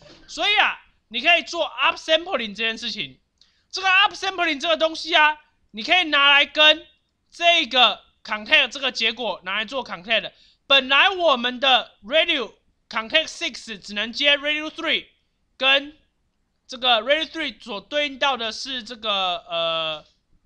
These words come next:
relu three我们所对应到的是这个，呃，就是我们现在的 relu three就 up four，up four 就是这个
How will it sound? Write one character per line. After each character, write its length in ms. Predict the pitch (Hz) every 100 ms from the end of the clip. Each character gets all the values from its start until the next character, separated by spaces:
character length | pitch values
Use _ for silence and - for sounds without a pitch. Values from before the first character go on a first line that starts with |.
| _ _ _ _ _ _ _ _ _ _ _ _ _ _ _ _ _ _ _ _ _ -
relu 260 | 330 381
three 320 | - 381 320
我 100 | 240
们 140 | 214 233
所 200 | 240 208
对 260 | 208 320
应 80 | 311
到 180 | 311 277
的 120 | 247
是 260 | 240 285 254
这 120 | 254
个， 540 | 233 220 208 196 185 _ _ _ -
呃， 240 | 175 180
就 120 | 254
是 720 | 247 262 240 233 220 208 190 _ _ _ _ _ _ _ _ _ _ _ _ _ _ _
我 100 | 214
们 100 | 311
现 100 | 381
在 100 | 359
的 140 | 320
relu 300 | 294 311 330
three 320 | - 339 294 214
就 120 | 302
up 280 | 277 302 311
four，up 420 | 262 220 302 302
four 160 | 302 262
就 80 |
是 260 | 254 285 269
这 120 | 269
个 480 | 233 233 208 180